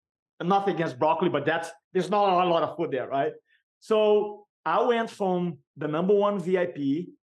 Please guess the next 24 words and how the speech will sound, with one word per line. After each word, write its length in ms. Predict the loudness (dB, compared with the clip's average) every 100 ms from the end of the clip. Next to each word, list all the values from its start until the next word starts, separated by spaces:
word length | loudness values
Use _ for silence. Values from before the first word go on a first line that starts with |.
| _
and 100 | -6
I 60 | -4
couldn't 300 | -2 -4 -4
sell 420 | -2 0 0 0
one 220 | -2 0
diamond 340 | 0 -2 -6
ticket, 300 | -10 -12 -12 -16 _ _ _ -2
literally. 440 | 2 4 2 -4 -12 _ _ _ _ _ _ _ _ _ _
Though, 320 | 0 0 0 -6
and 120 | -2
now 340 | -2 -2 -6 -8
I'm 220 | -4 -2 -2
the 80 |
trainer. 420 | -2 0 0 -2 -2
I'm 200 | -4 -4
training 280 | -2 -2 -2
all 120 | -4
the 80 | -4
speakers 420 | -6 -10 -8 -6
now. 440 | -2 -2 -2 -8 _ _ _ _ _ _ _ _ -6
And 100 | -2
then 180 | -2
after 360 | 0 -2 -2 0
months, 640 | 2 0 -2 -6 -12 -18